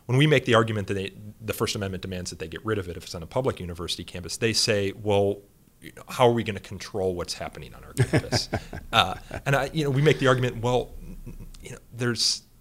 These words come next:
Speaker 1: most campuses don't have these free speech zones, and the sky hasn't fallen." So is there this sense, what is it on behalf of regulators or administrators that,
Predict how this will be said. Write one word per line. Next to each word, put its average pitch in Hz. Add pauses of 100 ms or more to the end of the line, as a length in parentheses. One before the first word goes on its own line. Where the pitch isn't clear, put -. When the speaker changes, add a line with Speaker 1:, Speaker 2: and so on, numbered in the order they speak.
(180)
Speaker 1:
most 160
campuses 147
don't 110
have 123
these 85
free 92
speech 95
zones, 110
and 104
the -
sky 123
hasn't 113
fallen." - (500)
So 147
is 139
there 214
this 208
sense, 160
what 226
is 156
it 90 (640)
on 123
behalf 117
of 98
regulators 104
or 90
administrators 90 (440)
that, 117